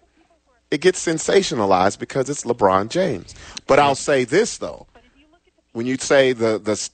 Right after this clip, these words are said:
the, the truth that you just told, nobody's played at that high of a level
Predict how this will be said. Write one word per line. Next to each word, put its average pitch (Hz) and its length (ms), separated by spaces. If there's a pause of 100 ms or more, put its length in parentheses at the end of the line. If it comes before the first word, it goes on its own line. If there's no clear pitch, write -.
the, 98 480
the 107 100
truth 143 320
that 113 240
you 120 80
just 107 280
told, 135 440 (420)
nobody's 123 640
played 120 280
at 110 160
that 113 160
high 113 280
of 98 100
a 98 60
level 98 580